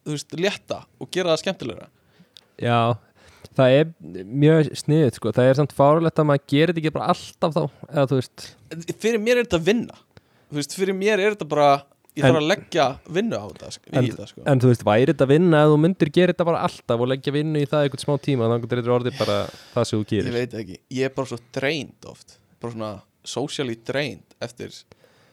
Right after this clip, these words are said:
Speaker 2: Já.
Speaker 1: þú veist, eftir upptökur, eftir að hafa verið að, að gera þetta endalaust.
Speaker 2: Ertu,
Speaker 1: Skilurðu?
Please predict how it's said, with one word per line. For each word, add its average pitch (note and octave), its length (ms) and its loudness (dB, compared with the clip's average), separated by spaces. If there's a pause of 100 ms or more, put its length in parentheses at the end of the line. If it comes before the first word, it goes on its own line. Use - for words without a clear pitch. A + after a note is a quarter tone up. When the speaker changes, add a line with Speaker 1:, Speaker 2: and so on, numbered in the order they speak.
(680)
Speaker 2:
Já. G#2+ 180 -2
Speaker 1:
þú G2+ 120 0
veist, - 340 -10
eftir C3 280 -6
upptökur, C3+ 760 -4
eftir A#2 600 -6
að - 180 -14
hafa A#2+ 160 -2
verið B2+ 240 -2
að, A#2+ 220 -2
að - 520 -16
gera C3 280 0
þetta A#2+ 220 -4 (140)
endalaust. C3 600 -6 (440)
Speaker 2:
Ertu, - 260 -2
Speaker 1:
Skilurðu? C#3 200 2